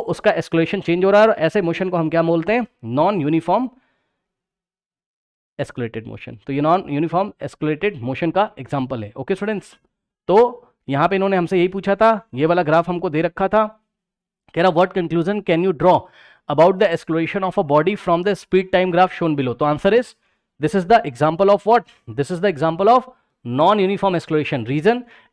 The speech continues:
it, in this kind of motion, speed doesn't vary linearly with time.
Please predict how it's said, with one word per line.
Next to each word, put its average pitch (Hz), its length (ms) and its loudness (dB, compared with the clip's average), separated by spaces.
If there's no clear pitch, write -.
it, 208 100 4
in 185 180 -2
this 233 220 4
kind 214 280 0
of 220 100 0
motion, 233 260 -4
speed 190 460 -6
doesn't 160 300 0
vary 165 320 4
linearly 165 460 0
with 160 120 -4
time. 110 180 -4